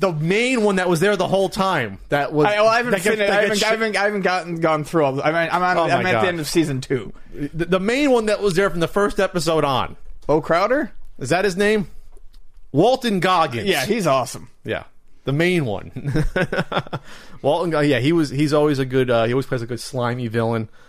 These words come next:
Speaker 1: as he does here. And then, of course, Paul Rudd is great. Uh, was it Evangeline Lilly, uh, is Wasp? She's great in it. Michelle Pfeiffer is good as the original Wasp. Not doing any spoilers, it's kinda known.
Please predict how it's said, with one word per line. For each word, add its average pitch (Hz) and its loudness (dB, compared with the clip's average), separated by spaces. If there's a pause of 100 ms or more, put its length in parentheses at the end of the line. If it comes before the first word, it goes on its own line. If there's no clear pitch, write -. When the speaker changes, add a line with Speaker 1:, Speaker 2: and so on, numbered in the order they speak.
(180)
Speaker 1:
as 117 -2
he 117 -4
does 107 0
here. 139 0 (360)
And 113 -2
then, 110 -2
of 107 -6
course, 120 -2
Paul 104 -2
Rudd 151 2
is 139 -2
great. 123 -2 (360)
Uh, 104 -6
was 104 -8
it - -8
Evangeline 110 -4
Lilly, 135 0 (120)
uh, 110 -2 (120)
is 98 -10
Wasp? 123 0
She's 127 -8
great 120 -2
in 120 -4
it. 110 -8
Michelle 98 -8
Pfeiffer 113 -6
is 101 -10
good 104 -4
as 92 -4
the 95 -10
original 104 -4
Wasp. 101 -2 (460)
Not 90 -14
doing 95 -8
any 90 -10
spoilers, 95 -6
it's 92 -16
kinda 95 -8
known. 95 -6